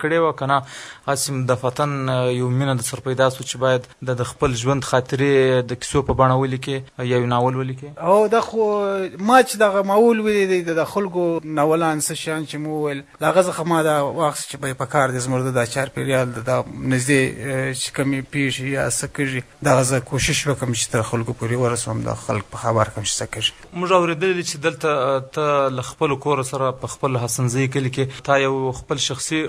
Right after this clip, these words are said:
Speaker 1: ښوونځی هم پرانیستی دی سره له دې چې په دې سیمه کې د حکومت لخوا په تعلیم کې پښتو ژبه نه ورښوول کیږي او تاسې په دې خپل ښوونځي کې ماشومانو ته پښتو مه ښایاست. په دې اړه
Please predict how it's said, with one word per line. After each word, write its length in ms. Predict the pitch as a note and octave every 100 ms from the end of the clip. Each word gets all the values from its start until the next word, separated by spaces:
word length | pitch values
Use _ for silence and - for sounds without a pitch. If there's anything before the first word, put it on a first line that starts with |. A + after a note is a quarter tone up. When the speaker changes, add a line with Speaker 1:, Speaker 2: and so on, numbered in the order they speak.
| C#3+
Speaker 1:
ښوونځی 360 | - C3+ C3 C#3+
هم 100 | C#3+ C3+
پرانیستی 500 | B2+ C3 C3 B2+ B2
دی 160 | A#2+ A#2+ A#2+ A#2
سره 280 | - C3+ C#3
له 100 | C#3
دې 140 | C#3+ C3+
چې 60 | -
په 60 | C3
دې 80 | C3+
سیمه 180 | C#3 C#3+
کې 280 | C3+ C3+ B2+ A#2+
د 0 | B2
حکومت 400 | A#2+ C#3 C#3 C#3
لخوا 340 | B2+ C3+ C3+ B2+
په 300 | C3+ B2+ A#2+ A#2
تعلیم 340 | B2+ B2+ C#3 C3
کې 120 | C3+ B2+ - _ -
پښتو 280 | B2+ - C3+
ژبه 160 | B2+ C3
نه 100 | C#3 D3+
ورښوول 320 | - C3 A#2 C3+
کیږي 180 | B2 A#2 - -
او 60 | C3
تاسې 220 | D3 C#3+
په 40 | C#3+
دې 60 | C3
خپل 140 | C3 D3+ C#3
ښوونځي 320 | C3+ C3 C3
کې 60 | C3 C3
ماشومانو 340 | B2 C#3 C#3 C3
ته 40 | A#2
پښتو 240 | A2+ - C3+
مه 40 | B2
ښایاست. 280 | - A#2+ - C3
په 40 |
دې 120 | C3 D#3
اړه 120 | C#3+